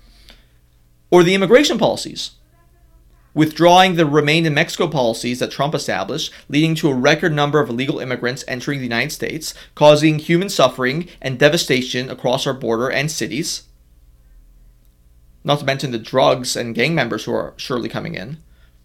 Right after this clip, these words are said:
or cartel members, or the incoherent messaging on covid, or the racially divisive rhetoric and policies being pushed by a man who eulogized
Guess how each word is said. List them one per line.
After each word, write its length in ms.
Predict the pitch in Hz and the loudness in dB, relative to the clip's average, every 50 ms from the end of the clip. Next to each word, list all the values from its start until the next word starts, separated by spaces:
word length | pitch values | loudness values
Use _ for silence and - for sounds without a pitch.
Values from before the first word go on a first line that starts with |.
| _ _ - | _ _ -10
or 100 | 120 117 | -10 -4
cartel 420 | - 113 123 - - - 139 170 | -2 -2 -2 -2 0 0 2 2
members, 520 | 156 117 90 87 101 120 165 - - - _ _ _ _ _ - _ _ _ _ _ _ _ _ _ _ _ _ _ - - - - - | 2 0 -4 -6 -10 -10 -10 -14 -16 -18 _ _ _ _ _ -20 _ _ _ _ _ _ _ _ _ _ _ _ _ -20 -20 -20 -8 2
or 480 | 147 156 160 156 156 151 147 - - _ _ _ _ - | 6 8 10 10 10 8 6 2 -4 _ _ _ _ -8
the 120 | 147 123 | -4 -2
incoherent 580 | 151 147 147 - 170 151 151 160 160 170 156 - | -2 -2 0 2 2 4 4 4 4 4 2 2
messaging 380 | 151 160 156 - 185 180 180 175 | 0 0 0 0 -4 -4 -2 -4
on 80 | 151 | -4
covid, 480 | - - 165 226 285 165 123 - - - - _ _ _ _ _ _ _ _ - - - - - - | 0 2 2 2 2 0 -2 -4 -4 -16 -20 _ _ _ _ _ _ _ _ -20 -20 -20 -20 -14 -2
or 220 | - 147 156 156 156 | 2 4 6 6 6
the 180 | 139 156 151 | 6 4 2
racially 480 | 143 131 151 156 160 156 - 185 175 165 | 4 4 6 6 6 4 4 0 0 0
divisive 640 | 139 156 120 123 139 143 156 156 - 175 151 123 120 | 0 -2 -2 2 2 2 2 2 0 0 -2 0 2
rhetoric 380 | 135 160 185 202 151 117 - | 2 2 2 2 0 -2 -2
and 120 | 120 110 113 | -4 -8 -6
policies 540 | - 135 131 202 220 - 139 123 - - - | -4 -2 -2 -2 -2 -4 -6 -6 -8 -8 -14
being 360 | - - - - 127 123 117 | -16 -18 -12 -10 -10 -10 -10
pushed 440 | - - - - - - - - - _ - - - - | -8 -8 -6 -6 -6 -10 -12 -14 -20 _ -20 -14 -2 4
by 140 | 139 135 135 | 4 4 4
a 80 | 131 | 4
man 260 | 135 143 151 160 165 | 4 4 4 4 4
who 180 | 156 165 165 143 | 2 2 0 0
eulogized 960 | 131 127 147 190 220 233 170 - 135 104 104 85 113 156 180 - - - - | 2 2 0 2 4 4 4 4 2 -2 -2 -2 -4 -6 -8 -8 -10 -14 -20